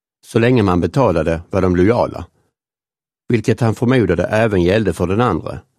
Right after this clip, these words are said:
De avslutade samtalet och tog hissen upp till villan,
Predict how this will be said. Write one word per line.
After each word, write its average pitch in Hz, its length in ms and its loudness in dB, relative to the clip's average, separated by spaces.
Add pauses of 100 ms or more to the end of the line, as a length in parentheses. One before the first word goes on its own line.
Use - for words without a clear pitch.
(920)
De 120 160 2
avslutade 123 560 0
samtalet 104 600 0
och 90 100 -4
tog 98 140 -4
hissen 107 360 0
upp 120 160 -2
till 85 120 -4
villan, 98 500 -4